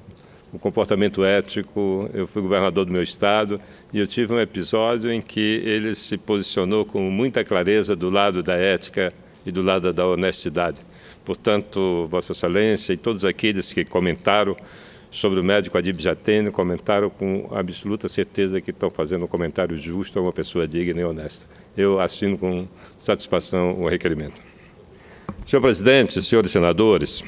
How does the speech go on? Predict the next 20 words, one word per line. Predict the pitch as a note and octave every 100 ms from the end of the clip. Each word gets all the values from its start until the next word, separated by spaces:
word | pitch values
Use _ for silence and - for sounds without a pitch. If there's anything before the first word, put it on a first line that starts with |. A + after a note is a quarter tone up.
| - - - - - - - - - - - - F#2+
nesse | G#2 G2 G#2
mar | G2 A2+ G2
revolto | G#2 D#2+ A2+ A#2 - - - - - - - - - - - - - - - - - - -
de | F2
agenda | G#2+ G#2 A#2+ A2+
negativa | A2+ G2 - B2 A2
de, | F#2 F#2+ F2
dessa | D2 E2+ -
semana | F#2 G2 G2+ B2 B2 A2+ G2+
e | F#2
das | F#2+ F2+
semanas | G2 G2 G#2 -
que | -
virão, | F2 E2+ G2+ A#2 G2+ -
certamente, | - F#2+ - F2 F2+ A2 G2+ - F2+
em | F2
função | E2+ - F#2+ - G#2+ G#2+ G2+ F2 E2+ - - - - -
de | F2+ G#2
graves | A2+ B2+ C3+ G#2 F#2
problemas | - G#2+ G2+ A#2+ C3 G#2 E2+ - - -